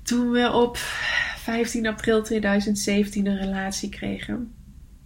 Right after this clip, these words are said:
Want dat was het mooie. Wij hebben elkaar dus in het Amsterdamse Theater ontmoet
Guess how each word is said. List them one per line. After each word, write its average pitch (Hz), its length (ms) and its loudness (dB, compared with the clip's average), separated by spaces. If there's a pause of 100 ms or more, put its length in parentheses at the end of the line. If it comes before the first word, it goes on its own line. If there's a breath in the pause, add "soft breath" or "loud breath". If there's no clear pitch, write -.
(320)
Want 202 160 -2
dat 196 120 0
was 214 140 0
het 208 120 -6
mooie. 196 340 -2
Wij 190 140 0
hebben 202 180 4
elkaar 202 280 4
dus 208 180 2
in 208 100 4
het 202 120 0
Amsterdamse 202 580 -2
Theater 196 460 0
ontmoet 202 440 -2